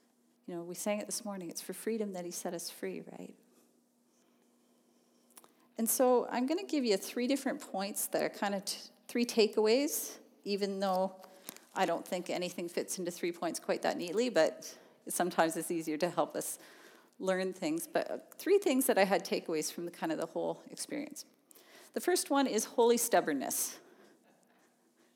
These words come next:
Okay? I know stubbornness is not a positive attribute, so, but in this case,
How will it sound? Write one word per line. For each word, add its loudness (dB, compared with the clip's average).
Okay? 2
I 4
know 6
stubbornness 4
is 0
not 4
a 2
positive 4
attribute, 4
so, -4
but 4
in 2
this 8
case, 4